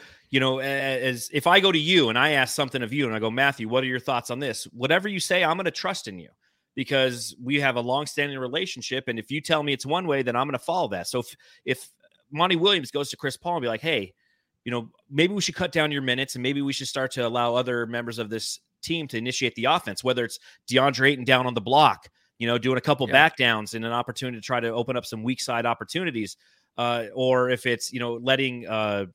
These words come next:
Speaker 1: Devin Booker take the ball up more, you know, think things just as small as that. If you're, if,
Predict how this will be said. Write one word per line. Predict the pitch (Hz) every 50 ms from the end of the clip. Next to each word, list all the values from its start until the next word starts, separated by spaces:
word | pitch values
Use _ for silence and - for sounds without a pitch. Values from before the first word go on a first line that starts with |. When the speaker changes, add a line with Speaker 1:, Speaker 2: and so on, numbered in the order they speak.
| _ _ _ _ _ _ _ _ _ - 120
Speaker 1:
Devin | - 143 147 147 135
Booker | 117 156 156 - 139
take | - 139 123 -
the | - 113
ball | 107 143 165 180 170 123
up | 101 - _ _ -
more, | 113 104 92 95 92
you | 95 104
know, | 110 113
think | - - 160 156 131
things | - - 165 170 160 135 -
just | 143 127 -
as | 117 -
small | - - 139 120 107
as | 101 95
that. | 123 175 190 160 104 - _ _ _ _ _ _ _ _
If | - 139 131 - -
you're, | 156 185 185 165 135 _ _ _
if, | - 131 120 -